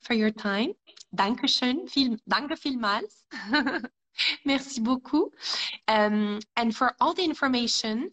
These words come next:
you will get that in our newsletter, which will be sent tomorrow via Prêt à Parler. If you haven't subscribed to our newsletter yet,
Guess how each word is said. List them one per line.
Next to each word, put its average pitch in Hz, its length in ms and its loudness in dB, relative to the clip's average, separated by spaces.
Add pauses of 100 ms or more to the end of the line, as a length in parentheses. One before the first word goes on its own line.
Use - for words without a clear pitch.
you 233 180 0
will 311 220 0
get 247 240 -2
that 214 200 2 (100)
in 233 140 2
our 196 160 4
newsletter, 269 560 2
which 240 260 -2
will 202 120 -2
be 190 140 -6
sent 226 440 -2
tomorrow 214 540 2
via 190 240 2
Prêt - 220 -6
à 208 120 0
Parler. 202 360 0 (420)
If 240 240 -2
you 254 180 0 (100)
haven't 240 340 0
subscribed - 460 -4
to 233 60 -2
our 208 120 2
newsletter 202 480 0
yet, 190 380 -2